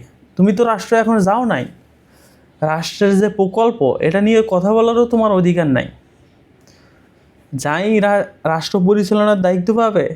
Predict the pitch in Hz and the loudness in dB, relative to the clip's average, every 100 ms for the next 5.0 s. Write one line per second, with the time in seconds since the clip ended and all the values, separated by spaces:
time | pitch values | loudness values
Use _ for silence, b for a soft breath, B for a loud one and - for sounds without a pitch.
0 | - - 190 214 220 208 202 247 247 233 | -12 -2 0 0 -2 -4 -2 0 0 -2
1 | - 226 220 214 180 143 160 202 233 - | -2 0 2 0 -2 -2 -2 0 -2 -2
2 | 226 214 185 190 180 185 185 180 208 214 | 0 0 -2 0 0 0 -2 0 0 0
3 | 196 175 170 - 180 175 180 180 214 233 | 2 0 -2 -2 -4 -2 -4 -2 -2 -2
4 | 151 - - b b b b 175 180 208 | -2 -2 -12 b b b b -4 0 0